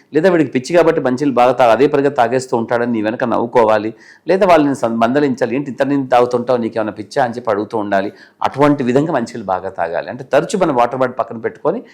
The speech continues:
మనం తాగుతూ మంచు-, మూ-, మూత్రానికి వెళ్ళాల్సిన అవసరం కూడా ఉంటుంది. అలాగే వీటితో పాటుగా పొటాషియం అధికంగా ఉన్నటువంటి పదార్థాలను బాగా తీసుకోవాలి.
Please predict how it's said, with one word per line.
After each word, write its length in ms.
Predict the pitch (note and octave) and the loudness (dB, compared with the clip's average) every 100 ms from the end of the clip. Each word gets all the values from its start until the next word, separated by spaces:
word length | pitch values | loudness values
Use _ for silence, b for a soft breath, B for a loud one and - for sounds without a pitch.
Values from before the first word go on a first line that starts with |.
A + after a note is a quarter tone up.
| b - | b -6
మనం 100 | A2 | -2
తాగుతూ 520 | G2+ A2 A2+ E3+ C#3 B _ F2+ | 0 0 0 -2 -2 B _ -4
మంచు-, 280 | B2 - G#2+ | -2 -2 -2
మూ-, 220 | A#2+ B2+ | 0 0
మూత్రానికి 440 | A2 C#3 D#3 C#3+ | 0 2 2 2
వెళ్ళాల్సిన 320 | B2 A#2 A2+ F#2+ | 0 0 0 -4
అవసరం 260 | F2+ G2 | -4 -8
కూడా 220 | F#2+ C#3 | -2 0
ఉంటుంది. 400 | C3+ F#2+ E2+ D2+ - b b A#2 | 0 -2 -8 -14 -18 b b 2
అలాగే 200 | D#3+ E3+ | 4 4
వీటితో 280 | B2 B2 | 2 0
పాటుగా 240 | B2+ D3 F#3+ | -2 0 0
పొటాషియం 460 | C3 A#2+ E3+ E3 | 0 0 0 2
అధికంగా 360 | B2+ B2 C3+ C3+ | -2 -2 -2 -2
ఉన్నటువంటి 380 | A#2 A2 A2 G2+ | -2 -2 -6 -6
పదార్థాలను 540 | G2+ G#2 F#2+ G2 F2+ | -2 -2 0 0 0
బాగా 240 | E2+ F2 A2 | -2 0 0
తీసుకోవాలి. 580 | A#2 - B2 B2 F3+ | -4 -4 0 0 0